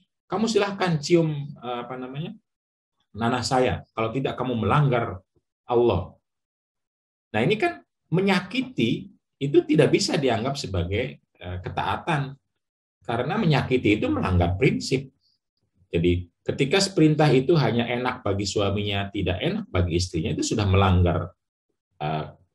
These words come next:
prinsip Allah Subhanahu wa Ta'ala yang harus muasyarah bil ma'ruf.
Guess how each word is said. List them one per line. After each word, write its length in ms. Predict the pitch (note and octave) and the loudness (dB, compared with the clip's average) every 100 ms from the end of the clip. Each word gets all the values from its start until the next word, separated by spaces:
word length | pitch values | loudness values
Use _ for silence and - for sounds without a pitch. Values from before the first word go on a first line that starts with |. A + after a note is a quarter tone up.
| - | 2
prinsip 400 | G#2+ F#2 - F#2 | 4 4 2 2
Allah 240 | F2 F2 | 2 2
Subhanahu 480 | F2 - F2 D#2 D#2+ | 0 -2 -4 -4 -4
wa 160 | D#2 D#2 | -6 -6
Ta'ala 480 | C#2+ C3+ F#3+ C#3+ G2 | -6 -4 -4 -4 -2
yang 240 | F2 D#2 | -2 -2
harus 320 | D#2+ F#2+ F#2 | 0 0 0
muasyarah 560 | E2+ B1+ D2 - D2 D2+ | -2 -2 -6 -4 -4 0
bil 160 | D#2 | 2
ma'ruf. 400 | D#2+ D#3+ D#3+ C#3 | 2 2 2 -2